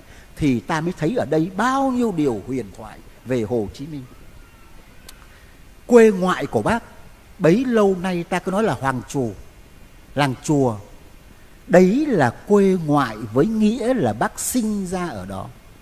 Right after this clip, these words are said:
Mẹ bác đẻ bác ở cái mảnh vườn Hoàng Trù đó thì đấy là quê ngoại của bác. Nhưng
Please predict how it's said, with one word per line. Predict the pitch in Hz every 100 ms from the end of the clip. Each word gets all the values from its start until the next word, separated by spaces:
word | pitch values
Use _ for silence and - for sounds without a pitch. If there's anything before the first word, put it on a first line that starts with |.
| - -
Mẹ | 131 170 147 117
bác | 175 262 -
đẻ | 180 143 95 95
bác | 190 269
ở | 139
cái | 110 220
mảnh | 180 104
vườn | 107 135
Hoàng | 120 123 107
Trù | 131
đó | 117 113 160 - - -
thì | 139
đấy | 131
là | 214 - -
quê | 175 165
ngoại | 147 98 123
của | 98
bác. | 120 208 - - - -
Nhưng | 156 208 269 254 247